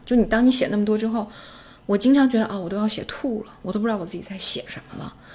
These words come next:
但是你经过这种庞大的写作训练之后，你会发现，我从英国回到中国以后，雅思的成绩一下提升了很多。然后你会发现写东西对你来说再不是事儿了。呃，为什么悠悠现在，呃，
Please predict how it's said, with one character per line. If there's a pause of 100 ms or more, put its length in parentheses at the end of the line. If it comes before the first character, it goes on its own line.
(500)
但
是
你
经
过
这
种 (480)
庞
大
的
写
作
训
练
之
后，
你
会
发
现， (920)
我
从
英
国
回
到
中
国
以
后，
雅
思
的
成
绩
一
下
提
升
了
很
多。 (420)
然
后
你
会
发
现
写
东
西
对
你
来
说
再
不
是
事
儿
了。 (520)
呃，
为
什
么
悠
悠
现
在，
呃，